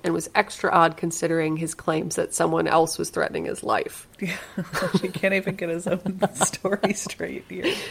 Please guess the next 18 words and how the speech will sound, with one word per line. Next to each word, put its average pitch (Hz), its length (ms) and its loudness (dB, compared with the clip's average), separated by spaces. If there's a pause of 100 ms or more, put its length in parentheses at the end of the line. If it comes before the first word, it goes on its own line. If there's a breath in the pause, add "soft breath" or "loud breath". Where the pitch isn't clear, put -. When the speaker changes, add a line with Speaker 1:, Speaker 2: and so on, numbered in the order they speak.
(160 loud breath)
Speaker 1:
Like, 370 160 10
"These 254 100 2
Speaker 2:
Guy. - 120 8
Speaker 1:
people 294 140 10
are 285 80 12
after 294 300 12
me. 208 180 8
I'm 175 100 8
gonna 185 120 4
go 190 140 4
kill 196 220 4
myself 175 380 2
and 156 80 -6
be 170 140 2
with 175 100 4
your 165 120 0
mother." 170 300 0 (880 loud breath)
Yeah. - 260 -4